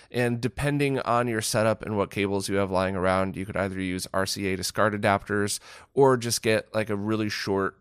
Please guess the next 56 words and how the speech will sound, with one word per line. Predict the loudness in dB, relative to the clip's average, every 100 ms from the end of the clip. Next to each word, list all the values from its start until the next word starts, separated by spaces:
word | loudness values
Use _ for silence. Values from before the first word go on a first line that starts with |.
| _
shielded | -6 0 0 -2 -6
scart | -2 0 0
cable. | -4 -4 -2 -4 -6 -20 -10
I | -2
think | 0 0
both | 2 0 0
major | -4 -4 -4
sellers | 0 2 2 0 -4
have | -2 0
those, | 0 -2 -4 -6 -14 -20 -20 -8
um, | -6 -4
and | -2 -2 0
that | 2 2
would | 2
be | -2
the | 0
best | -2 -2
way | -4
to | -4
daisy | -4 -6 -6 -8
chain | -6 -6
them | -8
together. | -6 -2 -2 -4 -10 -20 -6
I | 2
actually | 4 4 2 2
have | 2
been | 0 0 -2 -6 -18 -2
thinking | 0 2 2
about | 2 2
doing | -2 -2
something | -2 -2 -2 -2
like | 0 0 -2
a |
right | 0 2 2
angle | 0 0 -2
adapter, | 0 -2 -2 -4
which | -4 -6
is | -8
a |
circuit | -6 -6 -8
board | 0 2 2
with | 0 -8
two | -10 -8
scart | -6 -4 -2 -4 -6
plugs | -4 -4 -6
going | -4 -2 -2
straight | -4 -4 -4
through, | -4 -2 -2 -2
so | -6
you | -6 -6
could | -8
do | -6 -6
stuff | -2 -4 -2
like | -6 -4
daisy | -4 -4 -6
chain, | -4 -4 -2 -6